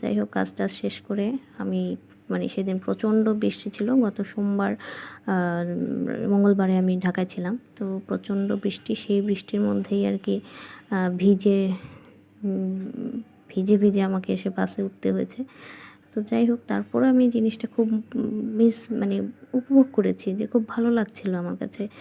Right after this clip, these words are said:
এই ঝুম বৃষ্টি, সেই ক্যাম্পাস আমার। তো যাই হোক, ঢাকার কাজ সেরে এসে আমি রাতে এসে পৌঁছাই ওদিন। এরপর দিন সকালে আবার আমার সেই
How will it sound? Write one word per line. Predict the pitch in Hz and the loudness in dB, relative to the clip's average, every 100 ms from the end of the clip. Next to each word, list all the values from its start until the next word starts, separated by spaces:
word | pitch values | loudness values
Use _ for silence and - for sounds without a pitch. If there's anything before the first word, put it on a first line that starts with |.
| - - - | -18 -20 -2
এই | 233 214 | 2 4
ঝুম | 190 208 208 | 4 6 6
বৃষ্টি, | 208 - - 101 | 4 -2 -2 -2
সেই | 98 101 | 0 0
ক্যাম্পাস | 95 101 98 - 101 101 101 | 0 0 -2 0 0 0 -2
আমার। | 98 98 208 - - - - - | -2 -4 -6 -12 -20 -20 -20 -10
তো | 214 | -6
যাই | 208 208 | -4 -2
হোক, | 214 220 - - - - - - - | -4 -8 -18 -20 -20 -20 -20 -20 -14
ঢাকার | - 208 | -4 -4
কাজ | 202 208 | -2 -4
সেরে | 202 - 202 202 | -6 -8 -6 -4
এসে | 196 - 202 | -6 -6 -6
আমি | 202 196 190 - - - 220 | -4 -4 -4 -6 -12 -14 -6
রাতে | 190 190 190 | -6 -2 -4
এসে | 190 208 | -4 -4
পৌঁছাই | 190 190 202 | -6 -4 -6
ওদিন। | 190 226 277 - - - - | -4 -4 -6 -12 -20 -20 -10
এরপর | 202 190 190 | -8 -4 -4
দিন | 185 185 | -2 -4
সকালে | 185 196 185 185 | -4 -6 -4 -4
আবার | 180 185 190 | -2 -2 -2
আমার | 190 190 | -2 -2
সেই | 190 202 196 | -4 -6 -6